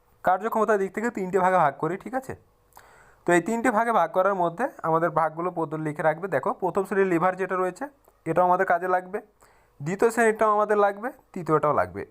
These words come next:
কিন্তু এর মধ্যে আমাদের উদাহরণগুলো কিন্তু এক্সামে থাকে, সেটা কিন্তু দেখবে। আর এই শ্রেণীবিভাগটা কিসের ওপর ভিত্তি করে করা হয়েছে?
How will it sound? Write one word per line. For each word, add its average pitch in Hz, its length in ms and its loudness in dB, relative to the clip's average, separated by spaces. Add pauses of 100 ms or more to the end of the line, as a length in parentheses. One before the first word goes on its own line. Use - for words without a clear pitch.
(260)
কিন্তু 220 180 -4 (100)
এর 208 140 4
মধ্যে 202 260 0
আমাদের 208 260 2
উদাহরণগুলো 196 520 0
কিন্তু 196 200 -8
এক্সামে 107 320 -6
থাকে, - 180 -12 (880)
সেটা 196 240 2
কিন্তু 190 180 -8 (420)
দেখবে। 71 220 -8 (540)
আর 147 120 4
এই 165 100 -2
শ্রেণীবিভাগটা 214 580 2
কিসের 190 260 2
ওপর 208 180 2
ভিত্তি 208 260 -6
করে 202 200 2
করা 202 180 4
হয়েছে? 208 240 -6